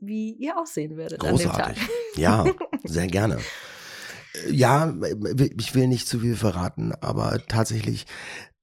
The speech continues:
Speaker 2: habe ich die Einstellung gehabt, dass wir uns das Ganze mal anschauen.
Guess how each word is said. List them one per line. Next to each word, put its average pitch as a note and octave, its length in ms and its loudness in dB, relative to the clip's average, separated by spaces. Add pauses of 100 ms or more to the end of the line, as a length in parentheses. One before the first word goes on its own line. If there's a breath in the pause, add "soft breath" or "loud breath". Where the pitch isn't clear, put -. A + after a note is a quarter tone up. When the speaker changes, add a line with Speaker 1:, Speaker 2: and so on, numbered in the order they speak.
(140)
Speaker 2:
habe G#2 560 0 (100)
ich F#2+ 280 -6
die F#2 500 4 (440)
Einstellung G#2 520 2
gehabt, F2+ 680 -4
dass E2 440 -2
wir F2 240 2
uns D#2+ 280 -6
das D#2 220 -4
Ganze C2+ 340 -4
mal A#1+ 280 -8
anschauen. - 680 -6